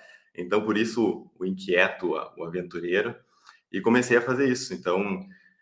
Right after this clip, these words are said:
participei da primeira prova de, de triatlon, consegui, eh, o primeiro lugar já na, na primeira competição. É um esporte bem, bem diferente, que demanda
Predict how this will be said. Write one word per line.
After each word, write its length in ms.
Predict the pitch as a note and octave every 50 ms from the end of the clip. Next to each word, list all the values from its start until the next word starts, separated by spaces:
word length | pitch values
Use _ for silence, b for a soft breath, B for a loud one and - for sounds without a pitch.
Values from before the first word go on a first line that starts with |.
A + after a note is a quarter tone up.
| B B B _ _ _
participei 320 | - F2 F2 - - G2+ G#2
da 60 | G#2+
primeira 320 | G#2+ F#2+ F#2+ G2 G2+ G#2
prova 380 | G2+ - G2 F#2+ G2 F#2+ F#2 F2+
de, 340 | E2+ E2 E2+ E2+ E2 E2 E2
de 100 | - -
triatlon, 500 | - - E2 D#2+ F#2 G#2 - - F#2+ F#2
consegui, 840 | - E2+ - - D#2+ D#2+ D#2+ E2+ F2+ F#2 F2 E2 D#2 D2+ - _ _ _ _ _ _ _ _ _ _ -
eh, 220 | D#2+ D#2+ D#2+ D#2+
o 60 | -
primeiro 400 | - - - F2+ F#2+ G2+ G#2 G#2
lugar 300 | G2+ F2+ F#2 F#2 G2+ G#2
já 80 | G#2 F#2+
na, 260 | F#2 F2 E2 - - -
na 140 | F2 F2 F2
primeira 380 | - F2 F2 F2 F2+ G2 G#2
competição. 720 | G#2 - F#2+ F#2+ F#2 F#2 - - - F#2 G2+ B2 - - - b b b b b b b
É 60 | -
um 40 | F#2
esporte 360 | F#2 F2+ - F#2+ F#2+ F#2+ - -
bem, 360 | G2 F#2+ G#2 G#2 G2 F2+ - -
bem 200 | - F#2 F2+ F#2+
diferente, 640 | F#2 - - F2 E2+ E2+ F#2 A2+ A2+ A2+ - - -
que 60 | -
demanda 560 | E2+ F#2+ F2+ F2 F#2+ G2 G2 G2 F#2 E2+ -